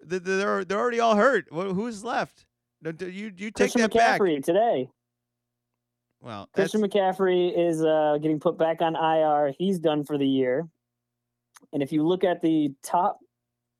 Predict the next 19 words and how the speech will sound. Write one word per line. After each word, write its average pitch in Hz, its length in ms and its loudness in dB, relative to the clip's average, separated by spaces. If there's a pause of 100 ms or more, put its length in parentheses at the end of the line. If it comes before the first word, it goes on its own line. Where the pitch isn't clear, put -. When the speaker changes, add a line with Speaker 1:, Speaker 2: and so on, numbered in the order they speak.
(140)
Speaker 2:
pretty 233 160 0
much 233 140 0
the 208 60 -2
top 196 340 0
players, 139 580 0 (600)
uh, 135 380 2 (240)
sure, 156 260 0
the 139 300 -2 (140)
type 151 220 -2
of 147 80 0
league, 147 360 2
and 135 100 2
it 127 120 -2
kinda 139 200 0
moved 143 280 0
around 139 180 2
a 127 40 0
little 135 220 2
bit, 123 240 -2